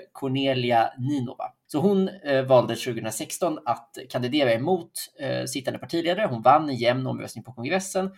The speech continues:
och sen gjorde hon ett succéval, eh, tjugohundrasjutton, där man gick upp med liksom, eh,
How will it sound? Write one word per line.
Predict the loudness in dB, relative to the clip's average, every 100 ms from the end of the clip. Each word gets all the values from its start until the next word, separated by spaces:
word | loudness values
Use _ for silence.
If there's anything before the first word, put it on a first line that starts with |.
| _
och | -4
sen | 0
gjorde | 2 2
hon | -2
ett | -4
succéval, | -8 -4 -2 2 2 6 4 4 -6 -12
eh, | -8 -6
tjugohundrasjutton, | -6 -6 -6 -8 -10 -8 -8 -10 _ 4
där | 6 6
man | 2
gick | -4 -6
upp | -10 -8
med | -10
liksom, | -10 -10 -14 -16 -20 _ -8
eh, | -8